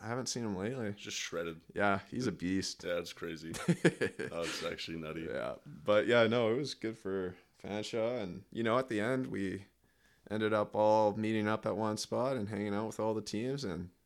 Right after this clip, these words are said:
Speaker 1: the guys that were chirping me were all hanging out, having a good time, and it's just all fun and games, volleyball, you know?
Speaker 2: Totally.
Speaker 1: You, uh, you can't take it too serious.
Speaker 2: I think people do a lot of the time.
Speaker 1: Yeah.
Speaker 2: Like, in sport, people take it way too seriously.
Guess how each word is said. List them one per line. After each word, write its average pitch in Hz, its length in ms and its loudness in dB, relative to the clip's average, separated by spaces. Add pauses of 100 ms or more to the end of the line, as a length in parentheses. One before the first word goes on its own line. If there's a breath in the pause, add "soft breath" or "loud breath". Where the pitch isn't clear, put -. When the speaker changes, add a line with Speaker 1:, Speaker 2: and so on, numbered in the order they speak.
(440)
Speaker 1:
the - 80 -12
guys 101 300 2
that 98 100 2
were 95 160 0
chirping 104 440 0
me 113 240 2
were 98 180 2
all 101 180 4
hanging 104 280 0
out, 113 260 -2
having 110 280 -6
a 107 40 -4
good 104 200 -2
time, 127 380 -6
and - 120 -10 (680 soft breath)
it's - 100 -10
just 147 140 0
all 123 180 10
fun 104 280 4
and 92 80 2
games, 92 320 0
volleyball, 90 500 2
you 87 60 0
know? 104 260 0
Speaker 2:
Totally. 90 420 0 (240)
Speaker 1:
You, - 260 -6 (100)
uh, - 40 -4 (100)
you - 160 -14
can't 165 220 2
take 151 140 6
it 107 100 0
too 107 160 2
serious. 87 600 0
Speaker 2:
I - 40 -12
think 143 180 -8
people 147 240 -2
do 92 200 -2
a 82 40 0
lot 80 200 -4
of 78 60 -8
the 80 60 -6
time. 87 260 -4
Speaker 1:
Yeah. 92 260 4
Speaker 2:
Like, 85 180 0
in 98 100 0
sport, 85 380 -4
people 80 200 -6
take 85 200 -6
it 82 200 -8
way 90 240 0
too 85 220 -6
seriously. 78 600 -6